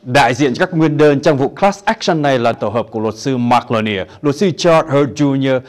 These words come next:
và tổ hợp của luật sư Trần Thị Minh Tâm. Hiện diện trong phiên tòa có các luật sư của công ty B P và các luật sư của các hãng dầu khác. Chánh án Lynn Hughes đã bác bỏ đơn của B P xin đình chỉ những hoạt động của vụ án này trong lúc đợi chờ tin tức của M D L Panel.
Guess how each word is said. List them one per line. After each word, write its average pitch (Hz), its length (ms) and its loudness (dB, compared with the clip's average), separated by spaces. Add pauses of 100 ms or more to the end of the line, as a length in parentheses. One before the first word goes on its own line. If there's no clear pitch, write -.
(100)
và 123 80 -2
tổ 117 140 -2
hợp 117 200 2
của 113 100 -6
luật 107 180 -4
sư 139 220 -2
Trần 113 220 0
Thị 113 100 -8
Minh 107 220 -6
Tâm. 104 200 -4 (420)
Hiện 156 260 2
diện 127 300 0
trong 151 240 0
phiên 156 180 0
tòa 135 120 2
có 156 120 0
các 220 180 -2
luật 147 120 0
sư 165 140 0
của 165 100 -4
công 143 240 -4
ty 135 180 0
B 127 100 -2 (200)
P 147 200 0
và 107 80 -2
các 160 180 -4
luật 110 100 -4
sư 135 160 -2
của 104 140 -6
các - 200 -8
hãng 135 180 -8
dầu 104 180 -4
khác. 180 260 -4 (520)
Chánh 147 180 2
án 160 220 4
Lynn 160 120 4
Hughes 156 340 4
đã 160 140 0
bác 240 240 0
bỏ 107 160 4
đơn 160 340 2
của 104 140 -2
B 113 80 0 (140)
P 165 180 2
xin 185 200 0
đình 139 260 4
chỉ 104 180 -4
những 139 140 -2
hoạt 135 180 0
động 107 220 -2
của 98 100 -4
vụ 107 120 -2
án 151 260 -2
này 117 200 0 (120)
trong 151 140 0
lúc 170 180 -4
đợi 131 260 0
chờ 110 300 0
tin 135 160 0
tức 165 180 0
của - 120 -6 (120)
M 117 80 -4
D 113 40 -8
L 107 280 -2
Panel. 98 280 -4